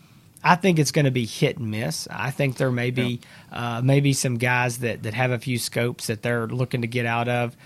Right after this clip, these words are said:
Speaker 1: Uh, you know, if you say, "Is Jason, is Outdoor Legacy, you're gonna sell every single scope at the minimum advertised price all the way through?" I, I'm not gonna go on a, you know, swear on that, but I will say that is my plan right now. Absolutely. Unless
Speaker 2: Yeah.
Speaker 1: something happens and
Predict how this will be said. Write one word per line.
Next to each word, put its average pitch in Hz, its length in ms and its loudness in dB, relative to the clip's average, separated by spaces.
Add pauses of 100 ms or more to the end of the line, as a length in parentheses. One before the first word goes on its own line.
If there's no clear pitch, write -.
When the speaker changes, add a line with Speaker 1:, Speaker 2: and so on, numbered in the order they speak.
(280)
Speaker 1:
Uh, 107 440 -4 (180)
you 120 120 -4
know, 101 280 -4
if 110 180 -10
you 131 100 2
say, 113 380 -2 (400)
"Is 123 380 0
Jason, 131 500 2
is 107 140 -4
Outdoor 127 340 2
Legacy, 120 680 0 (140)
you're 127 160 2
gonna 127 160 0
sell 117 300 -2
every 127 260 -2
single 127 240 -2
scope 120 460 -2
at 110 160 -4
the 107 80 -4
minimum 117 340 0
advertised 120 500 -2
price 117 380 0
all 117 160 -2
the 120 60 -2
way 113 160 -2
through?" 120 400 -4 (720)
I, 127 160 -2
I'm 139 240 6
not 131 180 4
gonna 135 160 2
go 131 220 4
on 123 240 4
a, 101 200 -4
you 123 140 -2
know, 98 240 -4 (960)
swear 123 480 0
on 156 120 4
that, 165 340 2
but 113 120 0
I 113 140 4
will 120 120 -2
say 110 240 -2
that 113 200 0
is 107 120 -6
my 113 180 -2
plan 117 420 -4
right 113 200 -2
now. 107 340 -4
Absolutely. 113 640 -4
Unless 113 340 -2
Speaker 2:
Yeah. - 60 -4
Speaker 1:
something 135 300 0
happens 135 460 2
and 107 200 -2